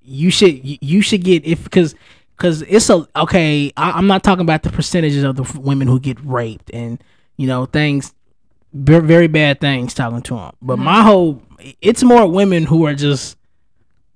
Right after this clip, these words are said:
Speaker 1: refusing to give up raw dick. So <laughs> they
Speaker 2: Oh, I don't stand up for them. I don't associate with
Speaker 1: <laughs> they,
Speaker 2: them.
Speaker 1: they, uh, <laughs> they, they, uh, get pregnant, and it's, "I'ma get this,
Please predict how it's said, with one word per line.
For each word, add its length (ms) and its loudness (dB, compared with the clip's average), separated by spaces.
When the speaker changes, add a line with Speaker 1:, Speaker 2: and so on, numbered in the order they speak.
Speaker 1:
refusing 640 2
to 60 0
give 220 4
up 160 2
raw 220 2
dick. 300 -6
So 480 -2
<laughs> 320 -20
they 120 4
Speaker 2:
Oh, 60 4
I 100 0
don't 140 -4
stand 240 -8
up 120 -10
for 80 -6
them. 140 -10
I 80 -4
don't 140 -2
associate 560 -2
with 100 -4
Speaker 1:
<laughs> 40 -4
they, 120 -4
Speaker 2:
them. 160 -12
Speaker 1:
they, 360 6
uh, 640 -2
<laughs> 140 -14
they, 320 -4
they, 260 -2
uh, 540 -6
get 200 0
pregnant, 560 2
and 600 2
it's, 460 -8
"I'ma 240 4
get 180 0
this, 260 0